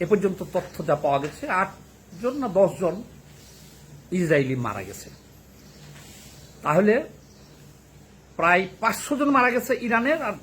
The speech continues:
দশ জন মারা গেছে ইসরায়েলের। এটা হলো জেনুইন খবর। জেনুইন খবর যদি চান আপনারা বিবিসি আল জাজিরা, সিএনএন এগুলো লাইভ দেখেন, তাহলে পাবেন। এই Facebook-এ পাবেন না।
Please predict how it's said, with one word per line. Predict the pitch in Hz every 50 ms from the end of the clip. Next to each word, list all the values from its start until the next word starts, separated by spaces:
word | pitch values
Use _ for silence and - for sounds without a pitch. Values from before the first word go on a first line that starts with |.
| 131 139
দশ | 202 240 196 170
জন | 180 220 220 214
মারা | 202 190 180
গেছে | 175 170 - 151 156
ইসরায়েলের। | 139 131 113 117 110 101 98 101 - - - - - 180
এটা | 160 190 160
হলো | 180 208 226 294 - - - - - - - - - - - 123 107
জেনুইন | 113 180 190 190 180 165 139 -
খবর। | 135 123 123 110 107 120
জেনুইন | 170 185 208 208 202 -
খবর | 226 214 226 202 214
যদি | 240 233 233 -
চান | 240 220 233 339 - - - - - - - - - - - - - - - - - - - - -
আপনারা | - - - 185 180 165 156
বিবিসি | 175 190 196 208 208 - - 220 214 226 277 - - - - - - - - - - - - - -
আল | 151 165 175 165
জাজিরা, | 180 180 175 175 196 185 202 202 202
সিএনএন | 202 - - - 190 185 175 175 185 185 196 190 - - - - - - - - - - - - - - -
এগুলো | 240 262 220 226 220 214
লাইভ | 190 180 175 175 156 131
দেখেন, | 120 135 123 - - 113 101 -
তাহলে | 131 139 139
পাবেন। | 139 - 156 120 104 104 98 101 - - - - - - - - -
এই | 135 127 135 - - - - - - - - - - - - -
Facebook-এ | 240 247 190 196 208 202 -
পাবেন | - 170 139 127 123
না। | 117 117 113